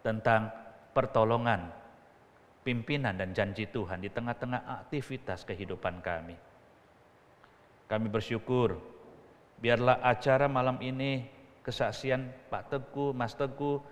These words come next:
dan firman yang dibacakan tadi, boleh menguatkan hati jemaat,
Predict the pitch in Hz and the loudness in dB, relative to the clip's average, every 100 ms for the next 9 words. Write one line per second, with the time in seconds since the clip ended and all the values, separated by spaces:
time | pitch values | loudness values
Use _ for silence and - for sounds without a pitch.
0 | - - - - 107 113 151 151 143 107 | -20 -20 -20 -4 -2 0 4 4 4 0
1 | 98 104 107 107 104 104 - 95 95 90 | 0 -2 4 4 4 2 0 -2 -2 -4
2 | 90 - - - - - 139 139 143 143 | -6 -12 -20 -20 -20 -2 2 2 2 0
3 | 147 147 - 101 87 85 - - - - | 2 2 2 0 0 -8 -16 -20 -20 -20
4 | _ _ _ _ _ _ _ - 123 120 | _ _ _ _ _ _ _ -2 0 0
5 | 127 123 120 - 135 | -2 -2 -2 -4 -8